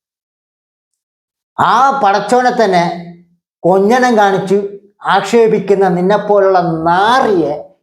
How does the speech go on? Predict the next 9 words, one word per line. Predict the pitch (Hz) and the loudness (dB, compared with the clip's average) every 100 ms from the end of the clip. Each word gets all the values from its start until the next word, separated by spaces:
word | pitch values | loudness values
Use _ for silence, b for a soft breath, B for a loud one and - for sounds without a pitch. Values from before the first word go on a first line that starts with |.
| _ - | _ -4
ക്ക് | 233 | -4
ജന്മം | 143 165 180 220 240 | 0 -2 0 0 0
നൽകിയതാണ് | 196 170 151 147 147 160 156 B - | 0 0 0 0 -2 -4 -10 B -2
പടച്ചോന് | 156 180 180 220 190 | 0 0 0 0 2
പറ്റിയ | 156 147 165 151 147 | 0 -2 -2 0 2
ഏറ്റവും | 180 196 - 226 233 | 0 -2 -6 -2 0
വലിയ | 190 165 | 0 -2
മിസ്റ്റേക്ക്. | 127 - 123 - _ _ _ _ _ _ _ _ _ _ _ _ _ _ _ _ _ 165 | -6 -14 -18 -20 _ _ _ _ _ _ _ _ _ _ _ _ _ _ _ _ _ 0
മനസ്സിലായോ? | 170 185 302 | 2 2 2